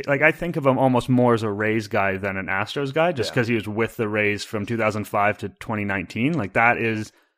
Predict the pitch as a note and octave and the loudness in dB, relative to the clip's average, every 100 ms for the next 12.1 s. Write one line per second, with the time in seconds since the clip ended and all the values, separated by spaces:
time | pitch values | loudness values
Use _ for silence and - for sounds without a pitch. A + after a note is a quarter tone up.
0 | _ - G#2+ G2+ G2 - G#2+ A2 G#2 G#2 | _ -6 0 0 0 -2 -2 0 0 0
1 | G2 G#2+ - A2 G#2 G2+ F#2+ F#2+ G2 - | -2 -6 -8 -6 -4 -2 -2 -2 -2 0
2 | C#3+ F#3 - _ _ - C3+ B2+ B2 A#2+ | 0 0 -6 _ _ -2 4 6 6 4
3 | - - B2 A#2 A2 A#2 G#2+ A2 B2 D3 | -2 -2 0 0 0 0 0 2 2 2
4 | C3+ A#2 G#2+ A2 A2+ A#2 A2+ A2+ A#2+ F#3 | 0 -2 0 0 2 0 2 2 2 2
5 | C3+ G#2+ G2+ - - A2 A#2 A#2 G#2 G2+ | 2 2 -2 -6 -10 -2 2 2 0 2
6 | A2 A2+ - B2 A2 G#2+ - A2+ A2+ A2 | 4 4 4 2 2 0 2 4 4 4
7 | G#2+ G#2+ A2+ G#2 G#2 G#2 G#2 G2 G2 G#2 | 2 0 0 2 2 2 0 0 -2 0
8 | C3+ D3 B2 - A2+ G2 G#2+ G2+ F#2 F2+ | 2 0 -4 -4 -4 -4 -2 -2 -4 -4
9 | G#2+ A2 G#2+ G#2 G#2+ G2 G#2 C3 C#3+ C3+ | -2 0 -2 -4 -4 0 2 2 2 0
10 | A2 G#2+ G#2 A2+ E3+ B2+ G#2+ G#2 G2+ G#2+ | 0 -2 0 0 0 0 0 0 -2 -4
11 | G#2+ - G#2+ G2+ G#2 G2+ G2+ G2 G#2+ G#2 | -4 -4 -2 -2 -2 -4 -4 -6 -8 -6
12 | G2 | -6